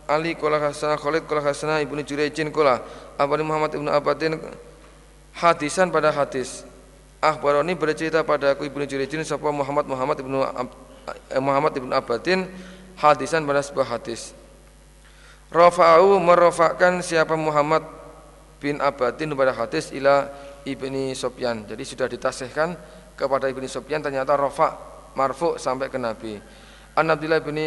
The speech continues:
Sa'ib qala, berkata siapa Abdullah bin Sa'ib, "Hadartu, telah hadir aku Rasulullah sallallahu alaihi wasallam yaumal fathi, di harinya kemenangan Mekah. Fasala, maka salat siapa Nabi fi kubulil Ka'bah,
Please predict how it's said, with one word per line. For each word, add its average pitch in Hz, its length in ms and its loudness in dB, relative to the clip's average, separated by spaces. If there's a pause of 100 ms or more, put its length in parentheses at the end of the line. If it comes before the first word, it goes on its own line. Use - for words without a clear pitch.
(120)
Sa'ib 156 320 -2
qala, 156 200 0
berkata 143 280 -2
siapa 143 560 2 (880)
Abdullah 139 560 0
bin 135 240 -6
Sa'ib, 123 320 -6 (400)
"Hadartu, 147 640 0
telah 151 480 -2
hadir 139 360 -2
aku 170 440 -2
Rasulullah 147 400 0
sallallahu 135 560 0
alaihi 131 160 0
wasallam 143 320 2 (800)
yaumal 151 400 2
fathi, 143 400 0
di 147 80 -6
harinya 139 320 -2
kemenangan 139 400 -2
Mekah. 131 320 -4 (400)
Fasala, 147 320 -2
maka 143 240 -2
salat 139 240 -6
siapa 135 240 -4
Nabi 139 400 -6
fi 143 320 -6 (240)
kubulil 151 800 -4
Ka'bah, 110 440 -6